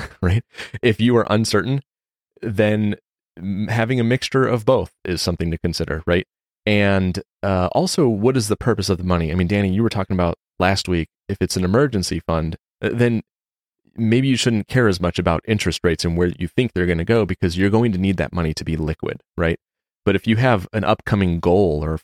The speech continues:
an expense that you need to fund, uh, in a, in a determined, predetermined amount of time, a year, two, three, five years, well, then you could just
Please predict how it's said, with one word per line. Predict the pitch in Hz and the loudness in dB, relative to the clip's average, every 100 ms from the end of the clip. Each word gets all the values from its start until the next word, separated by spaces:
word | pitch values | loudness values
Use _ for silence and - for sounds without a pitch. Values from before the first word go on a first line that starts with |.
| _ - | _ -6
an | 87 | -4
expense | 87 - 98 101 - | -4 -2 0 0 -2
that | - | -4
you | |
need | 85 82 | -2 -2
to | 80 - | -4 0
fund, | 104 90 73 85 _ _ _ _ - | 2 2 -2 -6 _ _ _ _ -4
uh, | 95 85 | 0 2
in | 82 85 | 2 0
a, | 78 - _ | -2 -6 _
in | 92 | -8
a | 73 76 - _ _ | -8 -10 -14 _ _
determined, | - 95 107 104 98 90 - | -4 -2 0 2 2 0 -2
predetermined | 123 131 107 107 98 90 | 0 0 2 2 2 0
amount | 85 82 | -2 -4
of | |
time, | - 90 80 | -4 -2 -2
a | 78 | -4
year, | 82 80 92 | -2 0 0
two, | - 87 87 | 0 0 0
three, | 90 87 92 | 2 0 0
five | 98 87 87 | -2 -2 -2
years, | 87 95 113 - _ _ _ | -2 -2 -4 -12 _ _ _
well, | 120 | 0
then | 147 147 - _ _ | 0 0 -4 _ _
you | 120 120 | -4 0
could | 143 135 | 0 2
just | 113 | 0